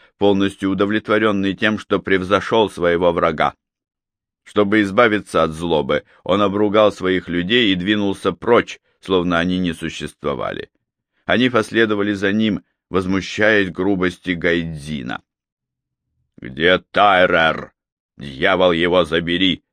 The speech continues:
спросил сэр Уильям. «Я пошлю кого-нибудь, чтобы его разыскали», сказал Полидар. «Нет.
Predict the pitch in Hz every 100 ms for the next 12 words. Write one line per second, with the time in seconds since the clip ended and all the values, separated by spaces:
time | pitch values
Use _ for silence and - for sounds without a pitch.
0 | _ _ 87 85 92 87 - 82 80 78
1 | 71 62 65 - _ _ _ _ _ _
2 | _ _ _ _ _ _ - 139 - 160
3 | - 170 175 123 107 107 98 101 98 -
4 | 104 92 101 95 95 95 95 - - 85
5 | 85 82 - 82 87 82 78 78 82 71
6 | 71 57 _ _ _ _ _ _ _ 50
7 | 78 87 85 - -